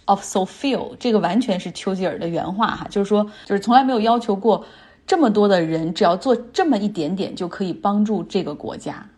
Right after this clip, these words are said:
所以他的话哈，是在疫情期间重新又火了起来。好，来关注尼日利亚被绑架的孩子们。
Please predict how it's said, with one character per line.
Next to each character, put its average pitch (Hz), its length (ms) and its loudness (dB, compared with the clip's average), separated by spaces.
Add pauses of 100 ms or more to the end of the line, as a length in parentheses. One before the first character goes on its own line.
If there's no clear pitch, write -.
所 - 180 -6
以 185 240 -4 (360)
他 262 120 4
的 233 120 4
话 220 240 4
哈， 175 260 -2
是 - 60 -12
在 190 80 0
疫 214 180 -2
情 175 260 -8
期 196 160 -8
间 185 220 -4
重 175 180 -8
新 202 240 -4
又 175 380 -6 (180)
火 - 360 -2
了 180 120 0
起 - 140 -10
来。 - 160 -8 (1080)
好， 208 200 6
来 226 140 6
关 302 200 0
注 285 120 0
尼 202 160 0
日 247 100 2
利 262 140 0
亚 233 160 6
被 220 160 -2
绑 - 260 -2
架 208 260 -2
的 165 360 -4
孩 156 240 -2
子 208 120 -4
们。 - 220 0